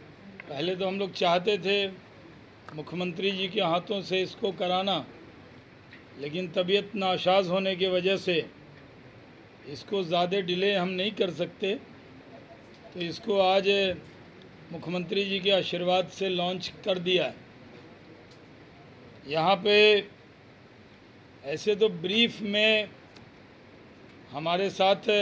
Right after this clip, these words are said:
बैठे हुए डायरेक्टर इंडस्ट्री पंकज दीक्षित जी,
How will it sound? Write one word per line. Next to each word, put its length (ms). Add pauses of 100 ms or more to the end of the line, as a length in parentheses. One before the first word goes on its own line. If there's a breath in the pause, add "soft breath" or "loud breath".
(100)
बैठे 340
हुए 260 (1000)
डायरेक्टर 440
इंडस्ट्री 680 (1040)
पंकज 360
दीक्षित 400
जी, 260